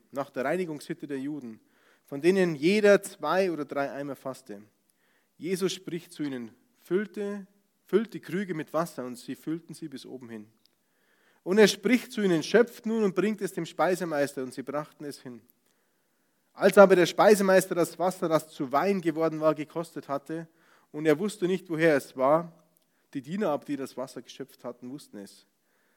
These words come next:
Da rief der Speisemeister den Bräutigam und sprach zu ihm:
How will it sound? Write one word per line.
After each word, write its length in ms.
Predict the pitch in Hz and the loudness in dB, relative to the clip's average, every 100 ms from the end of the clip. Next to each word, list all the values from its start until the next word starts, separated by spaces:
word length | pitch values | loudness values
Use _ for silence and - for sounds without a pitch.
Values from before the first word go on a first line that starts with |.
| _ _ | _ _
Da 140 | 120 | -6
rief 220 | 127 214 - | -4 -6 -4
der 120 | 190 | -6
Speisemeister 720 | - 175 170 156 151 151 151 | 0 2 2 0 -4 -4 -8
den 140 | 147 | -12
Bräutigam 600 | 127 120 120 123 110 110 107 _ _ _ _ _ _ _ _ _ - | -8 -10 -10 -12 -14 -14 -20 _ _ _ _ _ _ _ _ _ -18
und 140 | 131 | -18
sprach 340 | - 117 117 | -14 -12 -12
zu 140 | - 110 | -14 -18
ihm: 160 | 101 | -18